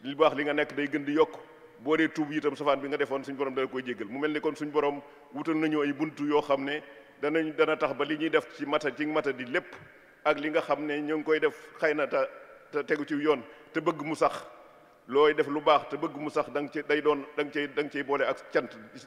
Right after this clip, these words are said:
di sant suñ borom. Kon loola suñ borom dana dimbale ci mu sax. Bu de, bu dee, bu fekkee dañoo def itam loo xam ne bokkut ak li nga xam ne moom la suñ borom bëgg, la ñu cay dimbale mooy ak tuub. Te tuub googu itam mu bañ a doon loo xam ne waxi làmmiñ rek lay doon, waaye day ànd ak dogu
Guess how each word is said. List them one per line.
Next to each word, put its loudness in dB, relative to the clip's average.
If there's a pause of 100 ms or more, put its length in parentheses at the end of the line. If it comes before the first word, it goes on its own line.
di -14
sant 0
suñ -10
borom. -4 (400)
Kon 0
loola 4
suñ -4
borom 0
dana -2
dimbale -6
ci -10
mu -10
sax. -2 (440)
Bu -6
de, -2
bu -8
dee, 2
bu -2
fekkee 2
dañoo 2
def 0
itam -2
loo 4
xam 0
ne -2
bokkut -6
ak -4
li -4
nga 2
xam 0
ne -2
moom 0
la -4
suñ -6
borom -4
bëgg, -8 (440)
la 2
ñu 0
cay -2
dimbale -2 (380)
mooy 2
ak -2
tuub. -4 (540)
Te -6
tuub -6
googu 2
itam 0
mu -4
bañ 0
a 2
doon 0
loo 2
xam 2
ne -4
waxi 0
làmmiñ 0
rek 0
lay 2
doon, -2 (300)
waaye 4
day 4
ànd 2
ak -6
dogu 2